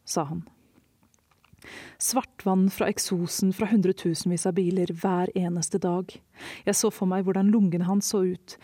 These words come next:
etter årevis i trafikken i den svarte skyen. Hva gjør slikt med et liv? Blir han ett år en av de fem komma fem millionene som dør for tidlig av luftforurensning? Blir jeg?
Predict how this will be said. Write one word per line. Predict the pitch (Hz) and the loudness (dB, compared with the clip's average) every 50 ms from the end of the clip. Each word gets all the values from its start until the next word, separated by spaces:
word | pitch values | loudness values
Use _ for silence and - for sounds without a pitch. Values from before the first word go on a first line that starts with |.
| - - - - | -20 -6 -4 -2
etter | 180 - 214 | 0 2 2
årevis | 208 233 233 185 180 185 175 208 208 - - | 2 2 2 2 2 2 2 0 0 0 -2
i | 202 - | -4 -6
trafikken | 202 190 - 156 - _ - 160 165 175 - | -6 -8 -8 -12 -12 _ -6 -4 -4 -2 -2
i | - 190 | 0 0
den | 185 190 - | 0 0 0
svarte | - 196 156 - - - 175 | -2 -6 -8 -8 -8 -8 -8
skyen. | - - 190 185 185 180 185 190 - - _ _ _ _ _ _ _ _ _ _ _ _ _ _ - - - - - - | -6 -4 -4 -4 -4 -4 -6 -6 -10 -14 _ _ _ _ _ _ _ _ _ _ _ _ _ _ -20 -20 -20 -8 -2 0
Hva | 202 | 2
gjør | 220 208 190 196 185 208 233 - | 2 4 4 4 4 2 0 0
slikt | - - - 175 175 165 - - - | -4 -4 -2 -4 -4 -4 -6 -4 -4
med | 185 185 185 | -2 -2 0
et | - | 0
liv? | 185 185 202 208 - - - _ _ _ _ _ - - - - - - | -2 -2 -2 -6 -10 -16 -20 _ _ _ _ _ -20 -20 -20 -8 -2 2
Blir | 185 214 220 220 226 233 | 4 6 6 6 4 4
han | 254 262 240 | 4 4 4
ett | 214 - 170 - - _ - | 2 0 -4 -8 -10 _ -4
år | - 170 175 185 180 - | -2 0 0 0 0 0
en | 196 196 190 190 190 | 2 2 2 2 2
av | 196 190 | 2 2
de | 214 202 | 0 0
fem | - - 196 175 175 - | 0 0 0 0 0 0
komma | - 196 202 185 | 0 0 0 0
fem | - 202 185 175 175 | 0 0 2 2 4
millionene | 180 190 208 196 175 170 170 170 175 185 175 | 4 4 4 2 2 2 2 2 0 0 0
som | - 214 196 180 | 2 2 2 2
dør | 180 170 175 175 | 2 0 -2 -2
for | - - 190 - | -4 -4 -2 -2
tidlig | 180 170 160 175 180 180 | 0 0 0 0 0 0
av | 175 | -2
luftforurensning? | 156 - - - - - 175 175 180 180 180 170 - - 185 180 180 - _ _ _ _ _ _ _ _ _ - - - - - - - | -2 -6 -12 -8 -4 -4 -2 0 -2 -2 -2 -4 -4 -2 -4 -4 -4 -8 _ _ _ _ _ _ _ _ _ -20 -20 -18 -20 -6 0 2
Blir | 196 196 170 | 4 4 4
jeg? | 165 170 165 165 202 240 262 | 2 0 0 0 -2 -2 -4